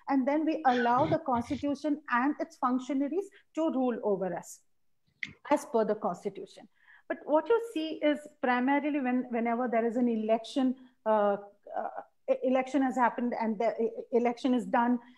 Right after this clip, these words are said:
and the results are out and there is no clear majority for one particular, uh, political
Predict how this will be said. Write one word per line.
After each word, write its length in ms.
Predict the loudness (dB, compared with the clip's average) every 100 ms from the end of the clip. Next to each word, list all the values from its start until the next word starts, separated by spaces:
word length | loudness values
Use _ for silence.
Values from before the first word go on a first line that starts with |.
| -2
and 260 | 2 4 6
the 180 | 4 6
results 380 | 6 6 6 4
are 140 | 2
out 260 | 4 4 2
and 160 | 0 0
there 160 | 2 0
is 160 | 0
no 160 | 0 0
clear 340 | 0 2 4
majority 720 | 2 2 2 2 2 0 -2 -4 -12 -14 2
for 320 | 6 6 4 -4
one 380 | -4 2 2 2 -2
particular, 640 | -6 -4 0 4 4 4 2 -8
uh, 80 | -10
political 560 | -4 -2 -2 -2 -2